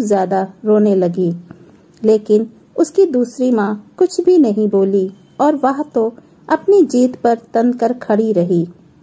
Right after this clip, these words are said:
लेकिन शायद यह उसकी जीत नहीं थी, क्योंकि पंचायत का मुखिया तुरंत समझ गया कि कोई भी माँ अपने बच्चे को यूं ही मरते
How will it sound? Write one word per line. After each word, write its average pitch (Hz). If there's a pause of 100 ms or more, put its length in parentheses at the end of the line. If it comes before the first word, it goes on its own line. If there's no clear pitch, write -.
(360)
लेकिन 208 (360)
शायद 359
यह 339
उसकी 240
जीत 214
नहीं 202
थी, - (460)
क्योंकि 240 (360)
पंचायत 302
का 254
मुखिया 214
तुरंत 262
समझ 190
गया 185 (380)
कि 277
कोई 330
भी 294
माँ 202
अपने 285
बच्चे 214
को 185 (480)
यूं 311
ही 381
मरते 214